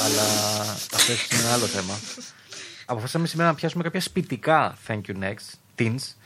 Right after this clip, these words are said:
που έχουμε δει στο group και να δούμε αν θα μπορούσαμε κάπως να τα σώσουμε και αν θα μπορούσε, άμα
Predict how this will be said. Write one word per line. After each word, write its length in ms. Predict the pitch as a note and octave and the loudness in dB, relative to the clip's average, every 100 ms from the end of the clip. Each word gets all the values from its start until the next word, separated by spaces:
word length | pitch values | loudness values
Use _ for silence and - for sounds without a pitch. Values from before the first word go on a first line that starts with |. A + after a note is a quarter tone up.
| - - - | -20 -20 -4
που 80 | D3 | 2
έχουμε 260 | E3 F3+ E3 | 2 4 2
δει 100 | E3+ | 2
στο 200 | - A2+ | 0 2
group 200 | A2 C3 - _ _ _ | 2 2 -2 _ _ _
και 160 | - D#3 | 2 4
να 220 | D3 C3+ | 6 4
δούμε 480 | D3 D3 D3+ F#3+ - _ _ | 4 2 2 0 -4 _ _
αν 520 | C#3+ F3+ G3+ F3 A2 - - _ _ - | 2 4 4 0 -4 -12 -20 _ _ -8
θα 180 | - C3+ | -2 0
μπορούσαμε 460 | C3 D3 F3 F3 | 0 0 0 0
κάπως 280 | D3 E3+ F3 | 0 0 2
να 100 | E3 | 2
τα 120 | A#2+ | 0
σώσουμε 600 | - A2 G#2 A2 G#2+ D3 - - - - - - - - - | 0 0 0 0 -2 -2 -8 -20 -20 -20 -20 -20 -20 -20 0
και 80 | F#3 | 4
αν 80 | G3 | 4
θα 100 | F#3 | 4
μπορούσε, 360 | E3 F3 - | 4 2 2
άμα 240 | F#3 F#3 | 2 2